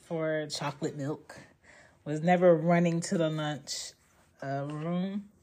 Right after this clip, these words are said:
But if I had a doctor's appointment, I would hate when my mom would be like, "You gotta go back to school." No! Especially when lunch already passed. Like, no. Um, but since we're talking about school lunch,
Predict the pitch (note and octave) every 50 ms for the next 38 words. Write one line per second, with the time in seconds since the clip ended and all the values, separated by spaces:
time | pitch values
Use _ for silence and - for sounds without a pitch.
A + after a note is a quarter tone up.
0 | - - E3+ D#3+ F#3 A3+ A3 G#3+ G#3+ G#3 - - G#3 F3+ - - _ _ _ _
1 | _ _ _ _ _ _ _ _ _ _ _ _ _ - A3+ A#3 A#3+ A#3+ B3 B3
2 | A#3+ - - - - _ - - G3+ A#3 D4+ F4+ D#4+ C4+ G#3+ G#3 A#3+ A#3+ B3 -
3 | C4+ A#3+ B3 A#3+ - D4+ B3+ B3 B3 B3+ B3+ - - - - - - _ - G#3
4 | G3 F#3+ G3 G3 G#3 G3+ G3+ G3 F#3+ F#3 E3+ F3 F3 E3 E3+ F3 F3 E3 D3 D3
5 | D#3 D3+ D3+ C#3 C#3 C3+ C#3 D3 D3+ B2 D3 C#3 B2+ A#2 A#2 A2 - - - -
6 | - C3+ C3+ D#3 - C#5 F5 E5+ C#5 - - - - - - _ _ _ _ _
7 | _ - _ - B3 C4 G4 A#4 A#4+ - G4 F#4+ E4+ D#4+ C#4+ B3 A#3+ C4+ D#4+ -
8 | - G4 D#4+ D#4+ D4+ D4 C4+ - D4 C#4+ C#4+ D#4 E4 F4+ F4 - - C#4 B3+ C#4
9 | C#4 E4+ F#4+ F#4+ F#4 D#4 A3 F#3 E3 F3 - - _ _ _ _ _ _ _ -
10 | - - _ _ - F#3 F#3+ G3 F#3 F3+ F3+ F3+ G3 G3 - C#4+ D#4 D#4 C4+ A3+
11 | - - - - - - - - - _ - _ _ _ _ _ _ _ _ -
12 | - - - - A3+ G#3+ G3 G3 F#3+ F3+ - G#3 G3+ G3+ G#3+ F#3 E3+ D#3 D#3+ D#3
13 | - - G3 F#3 E3+ D#3+ D#3+ D3+ D3 - - - - - - - - -